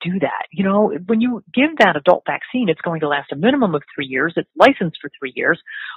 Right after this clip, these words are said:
Why would you use a one-year product?" And, um, so I was doing a consultation for this woman, and, and so I said, "Well, why are you doing that?" And she said, "Well, I guess it's required because my dog's a therapy dog."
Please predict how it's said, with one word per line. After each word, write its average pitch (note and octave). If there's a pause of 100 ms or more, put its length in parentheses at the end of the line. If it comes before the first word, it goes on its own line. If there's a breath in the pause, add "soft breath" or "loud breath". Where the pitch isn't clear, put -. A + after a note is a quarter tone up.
(120 loud breath)
Why C#3+
would G#3+
you E3+
use D3
a C#3
one-year A#2
product?" - (680 loud breath)
And, D3 (140)
um, B2 (220)
so C#3
I C3+
was C3
doing C#3+
a A#2+
consultation A#2+
for B2
this A#2+
woman, A#2+
and, A#2 (380 loud breath)
and C#3+
so -
I -
said, E3
"Well, E3
why D#3
are F#3
you F#3+
doing B3
that?" C3
And -
she E3+
said, D#3
"Well, D#3+
I C3
guess G3+
it's -
required D3
because C#3
my C3+
dog's C3
a C#3+
therapy -
dog." -